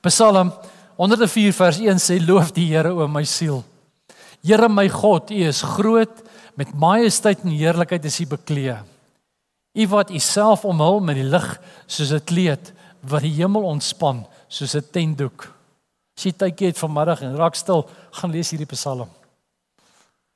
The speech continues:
Here word besing. Petrus het gehad, "Here, na wie toe sal ek gaan as U nie woorde het nie? Na wie toe kan ons gaan? U is die, U het die woorde van die ewige lewe. U is die bron."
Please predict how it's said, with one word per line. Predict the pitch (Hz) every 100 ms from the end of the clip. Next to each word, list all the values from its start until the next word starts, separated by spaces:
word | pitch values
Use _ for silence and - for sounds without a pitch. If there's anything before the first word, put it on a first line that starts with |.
| _ _
Here | 151 165
word | 156 151 139
besing. | 147 - 170 147 - _ _ _ _ _ _ _ _ _ _ _ _ _ _ _ - _ _ _ _ _ _ _
Petrus | - 175 175 160 165
het | 151
gehad, | 151 131 123 - - - _ _ -
"Here, | 143 135 147 - _ _ _ _ _ -
na | 160
wie | 165
toe | 247 190
sal | 185 156
ek |
gaan | - 151 156
as | 135
U | 185 165
nie | 180 160
woorde | 139 139 131 123
het | -
nie? | 107 - -
Na | 160
wie | 190
toe | 233
kan | 156 147
ons | 131 -
gaan? | 127 117 _ _ _ _ _ _ _ _ _
U | 247
is | 240 196 -
die, | 180 175 214 214
U |
het | 175
die | 175
woorde | 143 147 165 156
van | 147 135 127
die | 147
ewige | 165 170 175 170
lewe. | 143 117 110 107 - _ _ _ _ _ _ _ -
U | 226
is | 165
die | 160 147
bron." | 147 151 117